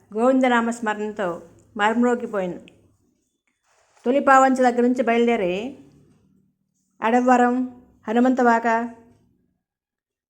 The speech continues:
విశాలాక్షి నగర్, తెన్నేటి పార్కు, అప్పుగర్, మాధవధార, ఇసుకతోట, సీతమ్మధార, నరసింహానగర్,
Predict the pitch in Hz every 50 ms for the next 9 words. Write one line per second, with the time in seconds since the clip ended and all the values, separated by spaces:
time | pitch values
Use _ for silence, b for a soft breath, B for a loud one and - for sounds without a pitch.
0 | _ _ 220 226 - 262 254 254 254 247 254 - 247 233 220 226 220 226 220 220
1 | - - _ _ _ _ _ _ 233 220 233 247 254 233 240 247 233 226 220 226
2 | 226 220 220 220 233 - - - _ _ _ _ - 202 202 - 262 262 254 233
3 | 233 226 226 226 233 - - - _ _ _ - 185 196 226 220 233 247 240 240
4 | 226 220 220 220 220 226 226 - - _ _ _ _ - 214 - 247 254 240 247
5 | 226 220 220 214 208 214 220 220 - - _ _ _ _ _ _ _ _ - 240
6 | 240 240 254 247 240 240 226 214 202 208 208 208 220 220 - - _ _ _ _
7 | _ _ _ _ _ - 214 214 220 214 - 240 247 247 240 226 214 208 208 214
8 | 214 214